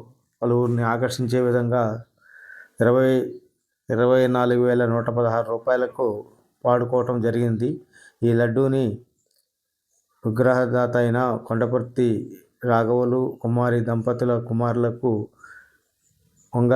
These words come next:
గిరిజాపతి గారు మరియు గ్రామస్తుల చేతుల మీదుగా ఈ యొక్క లడ్డూని అందించటమైనది. ఈ యొక్క కార్యక్రమంలో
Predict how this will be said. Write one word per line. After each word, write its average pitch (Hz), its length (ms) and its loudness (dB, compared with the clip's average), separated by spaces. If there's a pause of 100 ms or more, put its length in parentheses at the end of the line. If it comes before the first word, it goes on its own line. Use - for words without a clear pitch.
గిరిజాపతి 120 500 -2
గారు 120 380 0
మరియు 117 340 -2
గ్రామస్తుల 120 580 -2
చేతుల 120 380 -2
మీదుగా 120 440 0 (1000)
ఈ 123 80 0
యొక్క 117 220 0 (280)
లడ్డూని 120 460 0
అందించటమైనది. 120 880 0 (920)
ఈ - 140 -18
యొక్క 117 160 0
కార్యక్రమంలో 123 720 2